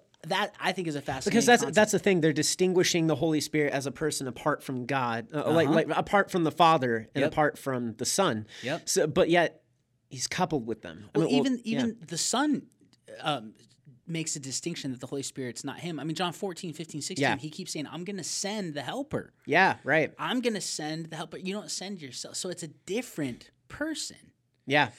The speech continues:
Speaker 1: Um, and so why do they lump that different person in with the Father and the Son? Wh-, what? <laughs> Like, it seems really bizarre. <laughs>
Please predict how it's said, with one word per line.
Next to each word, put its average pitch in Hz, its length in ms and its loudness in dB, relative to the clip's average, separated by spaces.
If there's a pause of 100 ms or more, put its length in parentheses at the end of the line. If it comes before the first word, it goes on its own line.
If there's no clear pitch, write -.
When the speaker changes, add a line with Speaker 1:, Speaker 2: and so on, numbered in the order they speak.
(120)
Speaker 1:
Um, 175 220 0
and 175 120 -6
so 202 140 -2
why 160 320 -2
do 233 60 -2
they 208 160 -2
lump 156 320 -6
that 123 200 -8
different 139 300 -10
person 151 380 -8
in 147 240 -6
with 113 280 -10
the 131 100 -10
Father 131 420 -6
and 117 200 -8
the 117 40 -10
Son? 127 320 -10
Wh-, 117 360 -12
what? 143 360 -10 (160)
<laughs> - 160 -6
Like, 208 240 2
it 175 100 -6
seems 226 320 0
really 175 460 -2
bizarre. 120 680 -4 (200)
<laughs> 233 80 4